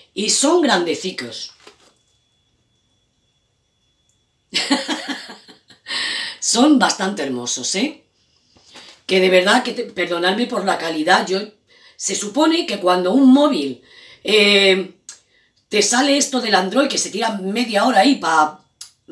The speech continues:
¡ay! ¡Ay, que no me sale! Bueno, pues eso, pa reiniciarse.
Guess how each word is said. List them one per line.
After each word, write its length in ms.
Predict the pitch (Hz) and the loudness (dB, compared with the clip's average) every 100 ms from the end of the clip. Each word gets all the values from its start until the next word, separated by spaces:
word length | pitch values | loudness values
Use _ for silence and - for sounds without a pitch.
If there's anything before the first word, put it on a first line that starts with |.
| 190 208 _ | -16 -16 _
¡ay! 420 | - 285 277 - _ _ - - - | -4 0 0 -2 _ _ -20 -20 -4
¡Ay, 180 | 269 349 | 0 2
que 140 | 302 | 4
no 120 | 285 | 4
me 140 | 320 262 | 4 2
sale! 680 | - 302 359 339 330 - - _ | 0 0 2 4 2 -2 -8 _
Bueno, 240 | - 240 202 | -2 -2 0
pues 180 | 220 254 | -2 -2
eso, 380 | - 269 262 | -2 -6 -6
pa 140 | - 220 | 0 0
reiniciarse. 760 | 233 226 196 254 - 120 - | 0 -4 -2 -2 -2 -6 -12